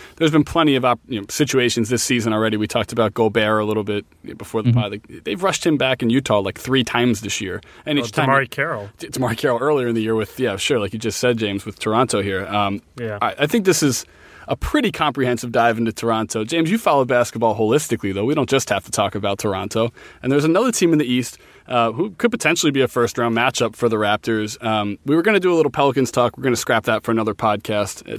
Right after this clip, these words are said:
Speaker 1: Anthony
Speaker 3: Oh,
Speaker 1: Davis,
Speaker 3: look at this. The,
Speaker 1: Anthony
Speaker 3: uh,
Speaker 1: Davis deserves more than just the,
Speaker 3: <laughs> the,
Speaker 1: the
Speaker 3: the
Speaker 1: dessert.
Speaker 3: ho-, the host is kinda calling an audible. Wait, wrong sport. He's,
Speaker 2: I would
Speaker 3: uh,
Speaker 2: say Anthony
Speaker 3: breaking
Speaker 2: Davis
Speaker 3: the play.
Speaker 2: deserves a lot
Speaker 3: Excuse me.
Speaker 2: more, period. Like, he
Speaker 1: Yeah.
Speaker 2: just deler-, deserves a lot
Speaker 1: Yeah.
Speaker 2: more around him.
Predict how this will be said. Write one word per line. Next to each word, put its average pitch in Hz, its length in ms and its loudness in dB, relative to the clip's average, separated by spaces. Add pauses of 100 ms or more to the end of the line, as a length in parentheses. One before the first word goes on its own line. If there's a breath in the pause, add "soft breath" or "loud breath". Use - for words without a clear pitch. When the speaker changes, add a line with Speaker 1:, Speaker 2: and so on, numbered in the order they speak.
(200)
Speaker 1:
Anthony 156 180 0
Speaker 3:
Oh, 165 140 4
Speaker 1:
Davis, 127 160 -4
Speaker 3:
look 175 80 -4
at 156 100 0
this. 165 260 -2
The, 226 100 -4
Speaker 1:
Anthony 214 220 4
Speaker 3:
uh, - 20 4
Speaker 1:
Davis 175 280 2
deserves 147 360 0
more 139 260 -2
than 127 160 -4
just 220 220 0
the, 151 340 2
Speaker 3:
<laughs> - 0 -
the, 196 80 2
Speaker 1:
the 113 440 -2
Speaker 3:
the 165 180 2
Speaker 1:
dessert. 190 480 2 (160)
Speaker 3:
ho-, 175 60 -20
the 147 120 0
host 185 400 0
is 127 220 -8
kinda 139 340 2 (220)
calling 170 340 2
an 139 80 4
audible. 135 400 2
Wait, 139 240 2
wrong 139 240 -2
sport. 117 480 -4 (100)
He's, 131 300 -4
Speaker 2:
I 170 80 0
would 254 120 0
Speaker 3:
uh, - 20 -2
Speaker 2:
say 262 260 0
Anthony 202 240 0
Speaker 3:
breaking 175 160 2
Speaker 2:
Davis 170 200 0
Speaker 3:
the - 40 -10
play. 170 120 -2
Speaker 2:
deserves 165 280 2
a 190 60 2
lot 160 220 0
Speaker 3:
Excuse 151 140 -2
me. 160 60 2
Speaker 2:
more, 147 220 0 (100)
period. 135 560 -2
Like, 139 140 -4
he 180 60 -2
Speaker 1:
Yeah. 165 40 0
Speaker 2:
just 165 160 0
deler-, 165 320 0
deserves 170 400 0
a 165 60 2
lot 143 240 -2
Speaker 1:
Yeah. 147 80 0
Speaker 2:
more 151 160 2
around 135 420 0
him. - 200 -4